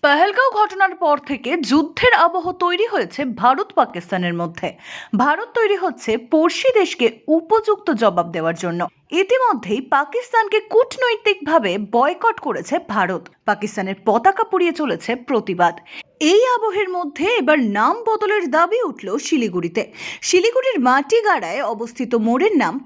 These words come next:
পাকিস্তান মোড়, কলোনির নাম পাকিস্তান কলোনি। এলাকার বাসিন্দারাই নাম পরিবর্তনের দাবি জানিয়েছেন।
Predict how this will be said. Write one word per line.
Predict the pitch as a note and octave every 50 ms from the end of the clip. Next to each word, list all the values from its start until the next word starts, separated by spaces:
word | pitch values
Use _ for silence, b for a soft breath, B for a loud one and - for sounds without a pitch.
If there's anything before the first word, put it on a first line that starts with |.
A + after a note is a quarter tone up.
| -
পাকিস্তান | - D#4+ D#4+ D#4+ - - A#3 - - - G3 E3+ D#3 D3+
মোড়, | E3+ F3+ - - - _ _ _
কলোনির | - A3+ G#3+ A#3+ C4+ E4+ G#4 A#4 A#4+ A4 G4
নাম | F4 F4+ D#4 G#3+ A3 C4 B3+ - _
পাকিস্তান | - D4 D#4 E4 E4 - C5 A#4+ - - D#4 A3 F#3 F3
কলোনি। | - E3 D3+ D#3+ E3 E3+ F3+ b b b
এলাকার | B3+ D4 D#4+ G#4 G#4+ C#4 C5+ F4
বাসিন্দারাই | A3+ B3+ B3+ C#4 C#4+ - - A#4+ A#4 A4 G4+ D4 G#3 F#3 A#3+
নাম | C4+ A#3+ A3+ A#3 A#3 C4 F4+ A#4
পরিবর্তনের | - A#4+ A#4+ A4+ A4 G4+ G4+ G4 G4 - G4 F#4 E4+ C#4 A#3
দাবি | G#3+ A#3+ A3 G3+ F#3+
জানিয়েছেন। | E3+ F#3+ F3+ E3+ E3 E3 D#3 - G#3+ F#3+